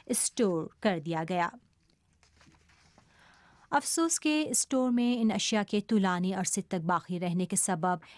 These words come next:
ان آثار کو بہت زیادہ نقصان پہنچا، جس کے باعث ان کا جائزہ لینے اور مرمت و حفاظت کی ضرورت تھی۔ حفاظت و مرمت کے شعبے نے،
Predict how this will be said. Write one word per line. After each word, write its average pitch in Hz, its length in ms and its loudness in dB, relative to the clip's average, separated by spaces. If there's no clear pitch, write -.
ان 214 180 2
آثار 202 440 0
کو 202 220 -2
بہت 220 220 0
زیادہ 170 300 -2
نقصان 175 420 -2
پہنچا، 185 440 -2
جس 170 260 -4
کے 180 120 -4
باعث 165 480 -2
ان 247 180 0
کا 240 220 0
جائزہ 175 280 0
لینے 165 460 0
اور 208 160 0
مرمت 226 540 2
و 262 100 2
حفاظت 190 600 0
کی 190 180 0
ضرورت 170 480 -2
تھی۔ 185 300 -4
حفاظت 208 520 0
و 208 40 0
مرمت 190 480 0
کے 202 240 2
شعبے 170 480 -2
نے، 175 340 -2